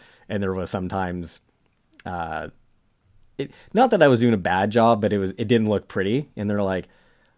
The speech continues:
"Well, Steve, like, this, this looks terrible." I'm like, "Are we throwing a batten on it?" "Yeah, who gives a shit?" And then <laughs> they're like, "Slap on the bat and paint it."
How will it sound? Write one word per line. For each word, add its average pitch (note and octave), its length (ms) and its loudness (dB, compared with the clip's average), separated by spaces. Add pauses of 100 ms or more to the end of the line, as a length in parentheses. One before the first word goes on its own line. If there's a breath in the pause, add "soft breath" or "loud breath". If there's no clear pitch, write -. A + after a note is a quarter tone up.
(140 soft breath)
"Well, C3 220 0
Steve, E3 260 -2
like, A2 140 2
this, A#2+ 100 0
this B2+ 240 -2
looks B2+ 200 -6
terrible." C#3+ 260 0
I'm A2 60 0
like, F#2+ 180 -2
"Are G2+ 80 -2
we G2+ 80 -2
throwing A#2 200 2
a F#2+ 40 -2
batten F2+ 300 -2
on C#3+ 160 0
it?" F#3+ 120 -6 (240)
"Yeah, C3 280 0
who A#2+ 100 0
gives A#2 180 2
a G2+ 60 -4
shit?" - 340 -10
And A2 140 -2
then F#2+ 240 -4 (140)
<laughs> A2+ 140 -12
they're B2 220 4
like, A2+ 160 4
"Slap A2 320 0
on A2+ 120 2
the G2 60 -2
bat G#2 200 0
and G#2 120 -4
paint G#2+ 220 -4
it." B2+ 180 0